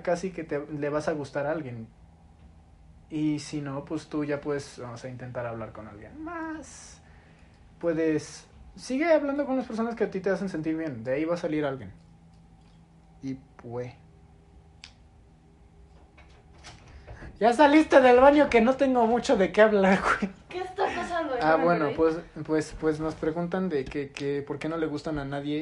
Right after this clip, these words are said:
Speaker 1: y, y no les gusta a nadie a ellos, y yo pienso que eso realmente es el nirvana, porque es, es paz, eso es pa-, eso es lo más de paz que podría haber en el mundo.
Speaker 2: Realmente sí, o sea, no, no agradecemos o no apreciamos suficiente el momento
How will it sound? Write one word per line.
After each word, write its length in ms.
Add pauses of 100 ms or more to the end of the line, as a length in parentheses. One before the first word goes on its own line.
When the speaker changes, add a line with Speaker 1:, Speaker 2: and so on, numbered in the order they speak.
Speaker 1:
y, 340 (720)
y 220
no 200
les 180
gusta 220
a 20
nadie 220
a 40
ellos, 280
y 60
yo 180
pienso 300
que 100
eso 180
realmente 420
es 60
el 140
nirvana, 540
porque 240 (500)
es, 240
es 160
paz, 460
eso 220
es 80
pa-, 160
eso 220
es 60
lo 100
más 200
de 100
paz 240
que 100
podría 260
haber 180
en 80
el 60
mundo. 300 (260)
Speaker 2:
Realmente 560
sí, 300
o 100
sea, 200
no, 480 (300)
no 160
agradecemos 840
o 140
no 240
apreciamos 580
suficiente 540
el 80
momento 580